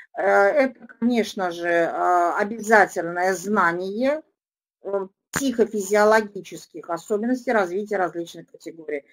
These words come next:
То есть вот та специальная психология обязательно, знание, а, основных проявлений заболеваний, которые, собственно говоря, и сделали ребенка, а, с, э, именно с тем, что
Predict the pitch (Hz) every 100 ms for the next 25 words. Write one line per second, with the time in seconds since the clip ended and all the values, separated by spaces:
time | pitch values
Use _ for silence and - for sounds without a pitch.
0 | - - - 247 262 247 262 220 214 226
1 | 220 240 214 185 180 _ 185 202 208 277
2 | 339 262 226 180 139 - _ 190 190 202
3 | 190 214 196 - 147 143 131 _ _ -
4 | 180 220 240 240 220 190 160 185 190 185
5 | 185 180 190 226 220 226 233 214 - _
6 | _ _ - 220 240 220 226 214 202 185
7 | 180 175 165 202 190 208 208 196 240 302
8 | 277 180 156 - 196 _ _ - 196 175
9 | 165 185 - 175 170 175 190 185 170 180
10 | 170 180 170 160 160 170 180 180 156 147
11 | 143 - _ _ - 156 160 156 156 156
12 | 156 156 - 165 160 160 156 156 151 151
13 | 139 214 185 160 160 - 202 160 - -
14 | 156